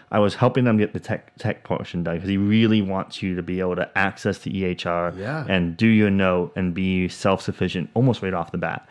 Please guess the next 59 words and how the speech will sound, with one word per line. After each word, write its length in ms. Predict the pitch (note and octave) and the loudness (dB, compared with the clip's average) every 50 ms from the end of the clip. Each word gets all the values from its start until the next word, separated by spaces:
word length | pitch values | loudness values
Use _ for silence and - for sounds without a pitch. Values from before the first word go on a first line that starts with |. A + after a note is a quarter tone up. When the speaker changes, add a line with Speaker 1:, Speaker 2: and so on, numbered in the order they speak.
| - A2 | -10 -6
Speaker 2:
Yeah. 280 | A2+ A2+ G2 - - - - - _ _ - | -6 -4 -4 -6 -8 -10 -16 -20 _ _ -2
Speaker 1:
And 640 | A2+ A#2 G#2+ G2+ G2 F#2+ F#2+ F#2+ G2 F#2+ - - _ _ _ _ _ _ _ _ _ _ _ - - | 2 4 4 6 6 4 4 2 0 -2 -4 -8 _ _ _ _ _ _ _ _ _ _ _ -4 -2
a 40 | |
l-, 100 | A2 G#2+ | -2 -2
'cause 200 | - - C3 B2 A#2 | -2 0 2 2 4
a 60 | A2+ | 4
lot 200 | A2+ A#2 B2+ B2+ | 4 4 4 2
of 60 | A#2+ | 2
students 300 | - B2 G#2+ G2+ G2 F#2+ | 2 2 0 0 0 -2
come 220 | - - G#2+ G2 G2 | -2 0 0 2 2
in 420 | F#2+ F#2+ F#2+ F#2 F#2 F2+ - - | 2 0 0 0 0 -2 -4 -4
and 140 | - F#2+ F#2 | -4 -2 -2
they're 100 | F#2 F2+ | -2 -2
kinda 220 | - - G2 F#2+ F2 | 0 -2 -2 -2 -2
Speaker 2:
They 120 | - G#2+ A#2+ F2 | -6 -4 -2 0
Speaker 1:
told 180 | F2+ G2 G#2 | 2 2 2
about 320 | A2+ B2 B2 B2 B2 C3 C3+ | 2 4 4 4 4 4 4
it, 240 | C3+ C3 B2+ - - | 4 2 2 0 0
and 140 | A#2 G#2+ G#2 | 0 2 2
they 80 | G2+ | 2
just 180 | G2 G2+ G2 A2 | 2 0 0 0
Speaker 2:
Mm-hmm. 100 | G2 F#2+ | -2 -2
Speaker 1:
don't 100 | - F#2 | 0 0
know 80 | F#2+ F#2 | -2 0
what 160 | F#2 F2 - | -2 -4 -4
to 80 | - F2 | -8 -6
do, 320 | F2 G#2 A2 A2+ A2+ A2 | 0 2 4 4 4 4
and 80 | G#2 F#2 | 4 2
he's 140 | F#2+ F2 - | 0 -2 -2
just 240 | G2 F2+ F2 - - | -4 -6 -6 -8 -6
frustrated 520 | - F#2+ E2+ - - - F2+ F2 F2+ E2 | -4 -4 -4 -4 -4 -4 -4 -2 -2 -4
that 40 | B2 B2 | -4 -2
they 60 | F#2+ | -2
Speaker 2:
No, 80 | F#2 F2 | -2 -2
Speaker 1:
don't 100 | D#2+ F2 | -2 -2
know 100 | F2 F2 | 0 0
Speaker 2:
he 60 | - | 2
Speaker 1:
how 60 | E3+ E3+ | 2 2
to 60 | D#3+ | 2
Speaker 2:
has 180 | D#3 C#3 C3+ | 0 0 0
Speaker 1:
do 60 | B2 B2+ | -2 -2
it. 40 | |
Speaker 2:
incredibly 560 | B2+ B2 - - A#2 C3 B2 B2+ A2+ A#2 A2+ A2 | -4 -4 -2 0 0 0 0 -2 -4 -4 -4 -4
high 260 | A2+ G#2+ G2 F#2 F2+ | -4 -4 -4 -4 -4
expectations 680 | F2 E2+ - - E2+ - - - C#2 - - B2+ B2 | -8 -10 -12 -14 -16 -14 -12 -14 -14 -14 -16 -18 -18
for 120 | - - - | -16 -14 -12
the 100 | - - | -8 0
Speaker 1:
And 240 | F#2+ A#2 A2+ A2 G#2 | 2 4 4 4 4
Speaker 2:
students. 420 | G2+ G#2 - - - - - - - - _ _ | 4 2 0 -2 -8 -16 -20 -20 -20 -20 _ _
Speaker 1:
so 240 | - - C3 A#2 A#2 | -4 2 2 4 6
I, 240 | A#2+ A#2+ A#2+ A#2+ - - - | 6 4 4 2 0 0 0
I 140 | A2+ A#2+ A#2+ | 0 0 2
thought 200 | - C#3+ D3 E3 | 2 4 4 4
I 60 | D#3 | 4
was 140 | C3 A2+ G2 | 4 2 2
being 240 | - G#2+ G2 F2+ - | 0 0 -2 -2 -4
clever. 500 | - - G#2 G2 E2 D#2+ D#2+ - - - | -2 0 0 0 0 -2 -8 -8 -6 -4
I 340 | F#2 F#2+ F#2 F#2+ F#2 F2+ G2 | -2 -2 -2 -2 -4 -4 -2
basically 500 | - G2+ F#2 - G2+ G2 F#2+ F#2+ F#2+ - | -2 -2 -2 -2 -2 -2 -2 -2 -2 -4